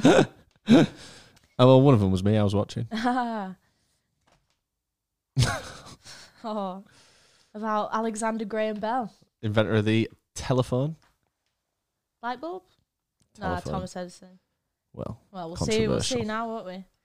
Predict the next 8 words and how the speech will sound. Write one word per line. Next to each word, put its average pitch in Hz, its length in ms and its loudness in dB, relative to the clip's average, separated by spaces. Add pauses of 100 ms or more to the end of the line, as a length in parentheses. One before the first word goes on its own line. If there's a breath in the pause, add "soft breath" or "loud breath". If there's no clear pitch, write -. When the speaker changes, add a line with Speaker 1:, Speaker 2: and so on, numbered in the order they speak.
(1000)
Speaker 2:
In 262 120 -2
eighteen 302 400 -6
forty-seven, 254 960 -4
Alexander 220 560 -6
Graham 226 360 -4
Bell 190 240 -2
was 185 140 -8
born. 175 380 -8